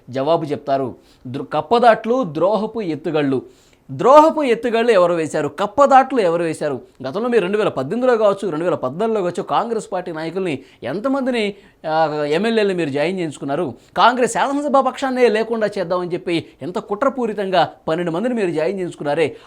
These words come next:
అప్పుడు ఏమైంది అని చెప్పి ఇప్పుడు కాంగ్రెస్ నేతలు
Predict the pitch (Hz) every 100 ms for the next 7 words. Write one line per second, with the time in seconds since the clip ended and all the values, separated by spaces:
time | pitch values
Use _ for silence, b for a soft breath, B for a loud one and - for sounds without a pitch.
0 | - 180 - 277 240 247 277 247 185 220
1 | 151 92 _ _ _ _ - 202 254 254
2 | 220 190 190 B 254 269 - 233 233 226
3 | 226 202 202 180